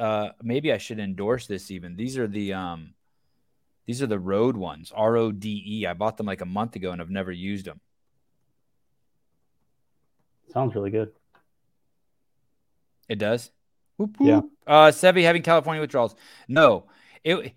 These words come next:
Speaker 1: it was, oh, you can't hear me? You can't hear me? Did someone say, "Can't hear you, Sevon"?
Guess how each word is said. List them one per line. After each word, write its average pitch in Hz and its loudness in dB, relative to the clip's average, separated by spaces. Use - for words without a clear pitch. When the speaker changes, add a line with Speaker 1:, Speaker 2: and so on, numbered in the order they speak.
Speaker 1:
it 160 -2
was, 151 -2
oh, 160 6
you 156 0
can't 160 -2
hear 202 -2
me? 208 -4
You 147 -10
can't 151 -6
hear 190 -4
me? 190 -8
Did 104 -20
someone 143 -8
say, 120 -6
"Can't 147 -10
hear 127 -4
you, 104 -6
Sevon"? 82 -14